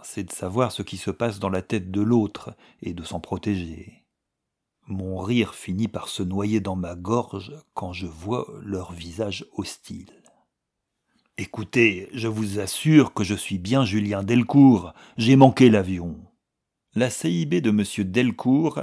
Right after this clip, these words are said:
a été enregistrée sur ce vol. Donc cette personne était bien dans l'avion, et vous êtes un imposteur. Nous allons vous raccompagner hors de ce bâtiment.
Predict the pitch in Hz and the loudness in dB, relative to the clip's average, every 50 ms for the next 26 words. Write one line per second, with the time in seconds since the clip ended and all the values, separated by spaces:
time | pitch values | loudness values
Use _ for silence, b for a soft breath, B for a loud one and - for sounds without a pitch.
0 | - - - 107 110 107 - 120 110 104 95 101 110 98 - - 123 117 - - | -8 -2 -2 -2 -2 -2 -4 -4 -4 -4 -4 -8 -10 -10 -6 -6 -6 -4 -4 -8
1 | - - - - 101 95 87 95 98 95 90 85 82 85 - b b b b b | -8 -8 -6 -4 -4 -4 -2 -2 -2 -2 -2 -4 -6 -12 -14 b b b b b
2 | b _ 104 95 123 123 110 - - - - 95 - - - - 92 - - - | b _ -2 2 2 2 2 0 -4 -10 -10 -10 -12 -12 -10 -10 -10 -10 -10 -6
3 | - - 139 135 123 120 - - 113 - - 98 87 92 117 117 110 - 95 101 | 2 2 2 2 2 -2 -4 -8 -8 -6 -6 -8 -6 -2 0 0 0 0 2 4
4 | 117 131 120 113 107 110 110 110 104 B B B B _ _ - 107 - _ _ | 4 2 4 4 4 4 4 4 0 B B B B _ _ -12 -12 -12 _ _
5 | - 90 90 90 87 - 127 110 98 92 90 98 - - 120 110 98 - - - | -14 -12 -10 -6 -4 -4 -4 -4 -6 -6 -6 -6 -6 -4 -4 -4 -4 -6 -10 -10
6 | 87 78 76 80 - - - - - _ _ _ _ _ _ _ _ _ 143 165 | -10 -10 -10 -14 -16 -18 -20 -20 -20 _ _ _ _ _ _ _ _ _ 0 0
7 | 160 156 165 170 175 151 127 120 - 135 123 - 123 107 - 120 110 113 117 120 | 2 2 2 2 2 0 0 0 0 0 0 0 -4 -2 0 0 2 4 4 4
8 | 120 - _ - 123 110 110 104 107 101 - - 110 92 107 98 - - 107 98 | 2 2 _ 2 2 2 2 -2 -4 -4 -4 -6 -4 -2 -2 -4 -4 -4 -4 -4
9 | 92 90 82 78 - - | -4 -4 -6 -8 -12 -18